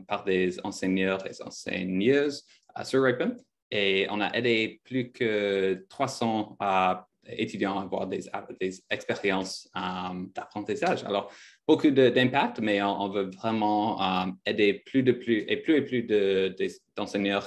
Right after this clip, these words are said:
et, euh, étudiants maintenant, euh, dans la plus prochaine, euh, année et quelques années, euh, pour avoir des expériences vraiment, euh, euh, impact, euh, qui, qui vont avoir beaucoup d'impact sur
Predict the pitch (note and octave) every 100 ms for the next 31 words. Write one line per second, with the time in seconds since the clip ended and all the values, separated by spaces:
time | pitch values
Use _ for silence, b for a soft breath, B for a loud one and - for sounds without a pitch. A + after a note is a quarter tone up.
0 | - G2+ F#2 F#2 F#2 G2 - - G2 G2
1 | G2 G#2 C#3+ - F#2 F#2+ F#2+ F#2 - _
2 | _ _ F#2+ F#2 F#2+ - G#2+ - - G2+
3 | - F#2+ F#2 F#2 F2+ F2+ F2+ - - -
4 | G#2 D3 D3 - G2 G2 F#2+ F#2+ C3+ -
5 | _ _ _ - F#2 F#2 F#2 F#2 - G2
6 | G2+ G2 F#2+ F#2 F#2 - - G2+ F#2+ F#2
7 | F#2 - - G#2+ G2+ G2 - _ _ -
8 | F2+ F2+ F2+ F2+ E2+ _ _ - - _
9 | - - - - - A#2 - G2+ - -
10 | G2+ F#2 - G#2 A#2 A#2+ A#2+ A2 G#2+ G#2+
11 | G#2+ G#2+ - A#2+ A2+ G#2+ A2 G#2 - G#2+
12 | F#2+